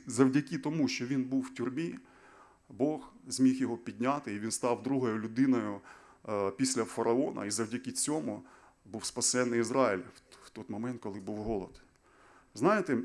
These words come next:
е, Йона, Йона, коли він сидів в шлункі риби, він також, може, задавав, задавав таке питання: «Господи, ну чому? Чому я сиджу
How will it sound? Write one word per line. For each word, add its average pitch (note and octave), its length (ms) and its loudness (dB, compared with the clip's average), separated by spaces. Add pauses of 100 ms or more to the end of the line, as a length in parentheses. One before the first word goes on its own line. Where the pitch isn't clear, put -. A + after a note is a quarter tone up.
(140)
е, G#2+ 280 0
Йона, D3 460 2 (200)
Йона, C3 340 2
коли C3+ 220 2
він C#3 120 4
сидів C3+ 500 0
в - 40 -8
шлункі C#3+ 420 2
риби, A2 420 0 (600)
він F3+ 160 -2
також, F3+ 380 -6
може, C3 220 2
задавав, B2+ 500 2
задавав B2+ 380 2
таке A#2+ 220 -6
питання: A#2+ 460 -2
«Господи, A#2+ 420 -2
ну B2 120 2
чому? C#3+ 440 -6 (360)
Чому G3 340 -2
я D#3+ 120 0
сиджу D3 680 -4